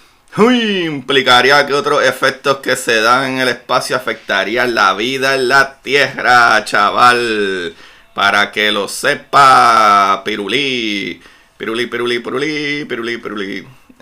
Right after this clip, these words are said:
<laughs> Qué charro, Agustín. Pero qué chajo era, Agustín. Pero qué charro.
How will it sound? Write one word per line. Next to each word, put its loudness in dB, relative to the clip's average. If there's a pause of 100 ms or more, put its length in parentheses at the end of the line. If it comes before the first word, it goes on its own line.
(240)
<laughs> -16
Qué -12
charro, -10
Agustín. -14 (300)
Pero -8
qué -10
chajo -10
era, -4
Agustín. -14
Pero -12
qué -10
charro. -10